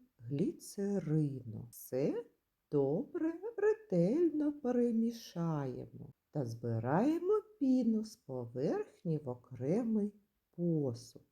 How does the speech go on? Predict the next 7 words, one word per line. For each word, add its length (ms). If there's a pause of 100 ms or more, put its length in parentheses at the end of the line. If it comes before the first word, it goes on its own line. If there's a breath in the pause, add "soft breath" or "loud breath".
(580)
Опускаємо 840
соломинку 840
в 100
розчин 600 (200)
і 180
видуваємо 1300 (120)
бульбашки. 1300